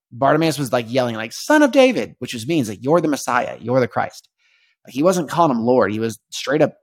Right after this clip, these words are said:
going after the heart of it. It's like, "Bro, I know you're the Son of David," which meant, like, "You're the Messiah. You're the Christ." Ah,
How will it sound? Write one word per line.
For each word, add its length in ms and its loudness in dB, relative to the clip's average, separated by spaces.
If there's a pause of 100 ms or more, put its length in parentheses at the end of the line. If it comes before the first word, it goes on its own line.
going 320 0
after 300 -2
the 100 -4
heart 200 0
of 60 -10
it. 60 -14
It's 100 -16
like, 240 -14
"Bro, 240 2
I 220 -2
know 420 0
you're 580 2 (280)
the 120 -2
Son 300 0
of 80 -2
David," 380 -2
which 220 -14
meant, 220 -10
like, 140 -16
"You're 240 2
the 100 2
Messiah. 540 0 (240)
You're 300 -2
the 80 -2
Christ." 480 -2 (500)
Ah, 440 -2